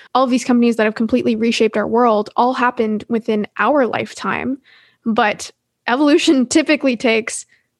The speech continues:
a lot longer than that, right? Like, many generations. And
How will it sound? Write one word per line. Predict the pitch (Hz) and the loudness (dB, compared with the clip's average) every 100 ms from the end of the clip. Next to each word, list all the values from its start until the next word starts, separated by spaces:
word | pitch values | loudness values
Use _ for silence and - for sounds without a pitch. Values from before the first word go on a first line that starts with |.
| - | -4
a | 233 | -2
lot | 220 233 247 - | 0 2 2 2
longer | 220 220 214 214 | -2 -2 -2 -2
than | 220 208 | -4 -4
that, | - - | -4 -4
right? | - 214 - | -2 -2 0
Like, | 220 | -2
many | 208 214 208 | -2 -2 -2
generations. | 208 208 - - - - - - - - - | -2 -2 -4 -4 -6 -8 -12 -18 -20 -20 -4
And | 220 214 214 | -2 -2 -4